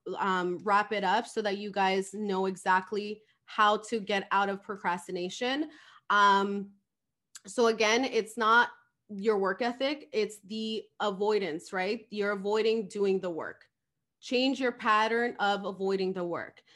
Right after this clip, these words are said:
And how do we do this? One, acknowledge the stress. Two, five, four, three, two, one method, okay? That will interrupt the procrastination habit, which is number three,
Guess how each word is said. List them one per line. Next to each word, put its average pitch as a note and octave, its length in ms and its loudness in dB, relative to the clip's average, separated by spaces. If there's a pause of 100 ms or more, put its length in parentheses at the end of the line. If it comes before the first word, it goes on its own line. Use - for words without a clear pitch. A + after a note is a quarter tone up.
(160)
And G3+ 140 0
how G#3+ 200 6
do A3+ 120 4
we A3+ 120 -2
do A3+ 200 -6
this? C#4 380 -2 (240)
One, G#3+ 340 2
acknowledge A3+ 580 0
the C#4 100 -4
stress. A3+ 560 -2 (300)
Two, D4 540 0 (640)
five, A#3+ 240 6
four, B3+ 200 0
three, B3+ 220 -6
two, B3 180 -6
one A3+ 220 0
method, F#3 380 -4
okay? G#3 560 -4 (480)
That A3 240 6
will B3 160 2
interrupt A#3+ 540 -2
the G#3+ 80 -4
procrastination A3 840 -2
habit, B3+ 320 2
which G3+ 180 -6
is F#3+ 120 -10
number F#3 240 -6
three, D4+ 540 -2